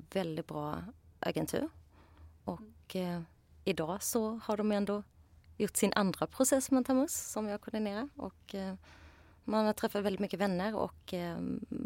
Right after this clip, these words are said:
man, man hjälper ju varandra hela tiden. Men det är bara positivt.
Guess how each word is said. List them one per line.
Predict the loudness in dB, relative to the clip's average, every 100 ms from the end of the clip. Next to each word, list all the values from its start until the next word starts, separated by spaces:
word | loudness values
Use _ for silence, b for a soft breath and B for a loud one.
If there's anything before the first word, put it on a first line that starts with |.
| -4
man, | -2 0 2
man | 4
hjälper | 4 0 -4
ju | -2
varandra | 0 0
hela | -2 -4
tiden. | -4 -4 -4 -6 b b b b b _
Men | -4 -2 -4 -6
det | -2 0
är | 0
bara | 0 -2 -4
positivt. | -6 -6 -6 -6 -8 -10